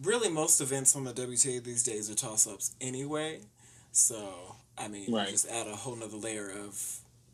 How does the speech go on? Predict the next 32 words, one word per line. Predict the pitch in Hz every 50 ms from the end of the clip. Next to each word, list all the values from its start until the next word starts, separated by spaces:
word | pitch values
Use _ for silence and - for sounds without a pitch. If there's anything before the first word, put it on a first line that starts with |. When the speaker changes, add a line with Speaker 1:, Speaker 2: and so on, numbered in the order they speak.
| - - - -
Speaker 1:
everybody | 127 110 107 101 98 98
pretty | - 120 104 101
much | 98 95
starting | - - 104 95 95 92
over, | 95 95 - 90 90 98 - - - - - - - - - -
and | - 104
it's | 87 - -
gonna | - 98 85
be | 90
kinda | - - 73 -
crazy. | - - 73 - - 76 - - - - - _ _ - -
Uh, | 95
it's | - - -
gonna | 107 95
be | 107
very | 107 107 101 95
interesting. | 98 - - - - 71 - - - - - - - - - - - - - - - - - -
Uh, | 113 107 98 90 76 71 -
the | 113 117
next | 113 117 123 139 143 143 - -
quarter | - - - 147 135 135
belongs | 135 131 123 127 123 123 123 -
to | - - 131
Amanda | 117 113 113 117 120 120 120 120 117 110
Anisimova, | 80 98 113 110 113 - - 117 117 117 117 110 107
the | 104 104
fourth | - - 123 120 123 -
seed. | - - 165 165 170 180 185 185 180
She | - - - - 131 123
plays | 120 - - 131 120 117 113 113
Cici | - - 131 123 - 123 110
Bellis. | 101 107 107 123 127 123 135 - - - - - -